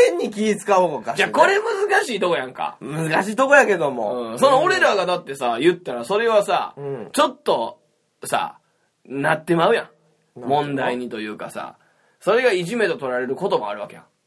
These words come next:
Speaker 1: そんなことない。まっすぐで言っとるんやったらそんなことないで。
Speaker 2: いや、そう、だからそこ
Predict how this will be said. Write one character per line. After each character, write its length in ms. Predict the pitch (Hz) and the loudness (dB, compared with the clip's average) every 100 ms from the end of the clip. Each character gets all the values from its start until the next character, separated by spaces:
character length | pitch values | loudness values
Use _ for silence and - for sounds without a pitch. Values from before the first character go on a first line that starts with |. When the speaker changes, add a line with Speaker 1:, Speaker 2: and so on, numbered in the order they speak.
| _ _ _ | _ _ _
Speaker 1:
そ 220 | _ 123 151 | _ -4 2
ん 40 | |
な 80 | 254 | 4
こ 120 | 480 | 4
と 80 | 320 | 2
な 100 | 175 | 2
い。 40 | |
ま 160 | 139 156 | 2 -2
っ 40 | - | -4
す 260 | - 359 | -4 -2
ぐ 100 | 370 | 2
で 100 | 262 | 2
言 100 | 165 | 2
っ 40 | - | -2
と 120 | 226 | 2
る 80 | 196 | 2
ん 20 | |
や 60 | |
っ 20 | 147 | 0
た 100 | 117 | -4
ら 40 | |
そ 80 | 147 | 0
ん 20 | |
な 60 | 208 | 0
こ 80 | |
と 40 | 180 | 0
な 180 | 110 127 | -2 0
い 60 | |
で。 100 | 185 | 0
Speaker 2:
い 20 | 180 | 0
や、 120 | - - | -4 -4
そ 200 | 226 202 | 0 4
う、 20 | |
だ 80 | 208 | 2
か 60 | |
ら 60 | 170 | 2
そ 180 | 202 | 0
こ 60 | 214 | 2